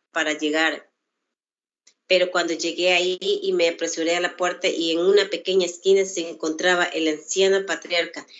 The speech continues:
Él levantó su cabeza cuando me vio entrar.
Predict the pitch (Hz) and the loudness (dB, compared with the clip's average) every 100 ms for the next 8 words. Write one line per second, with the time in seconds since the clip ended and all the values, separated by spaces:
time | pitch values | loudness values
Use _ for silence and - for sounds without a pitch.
0 | - - 180 190 180 160 170 180 - 185 | -20 -2 4 6 4 0 -4 -6 -6 -10
1 | 175 160 156 185 208 - 202 165 156 156 | -6 -4 0 0 0 -4 -6 -4 -4 -2
2 | 156 147 156 165 160 156 160 156 160 160 | -2 0 0 2 2 0 -2 -2 0 0
3 | 151 | 0